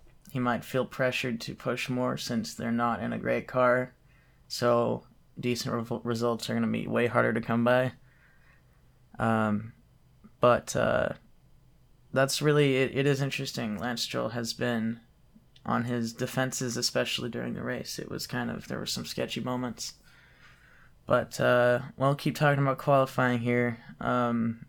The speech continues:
as qualifying resumed, Alex Albon slowed dramatically after his lap and eventually came to a halt on the side of the track.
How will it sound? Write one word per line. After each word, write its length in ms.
as 260
qualifying 460
resumed, 600
Alex 300
Albon 500
slowed 340
dramatically 560
after 280
his 220
lap 320
and 100
eventually 380
came 220
to 120
a 40
halt 320
on 60
the 80
side 200
of 60
the 60
track. 460